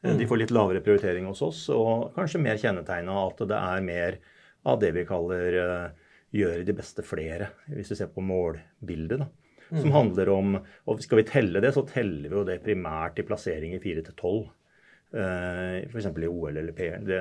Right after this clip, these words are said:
Speaker 1: det er utøvere som er på et høyt nivå, men som ikke er helt på medaljenivå enda. Ehm, og dem finner vi sannsynligvis ganske mange av når vi snakker om de gule idrettene.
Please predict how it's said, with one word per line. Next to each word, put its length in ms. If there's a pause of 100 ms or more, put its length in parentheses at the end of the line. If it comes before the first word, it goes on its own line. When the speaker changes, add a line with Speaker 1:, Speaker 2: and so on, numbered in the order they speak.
(260)
Speaker 1:
det 40
er 220
utøvere 200
som 120
er 140
på 80
et 80
høyt 200
nivå, 260
men 100
som 100
ikke 160
er 80 (120)
helt 240
på 120
medaljenivå 580
enda. 240 (600)
Ehm, 520
og 80
dem 160
finner 300
vi 500
sannsynligvis 480
ganske 240
mange 380
av 160
når 80
vi 160
snakker 160
om 80
de 60
gule 240 (100)
idrettene. 380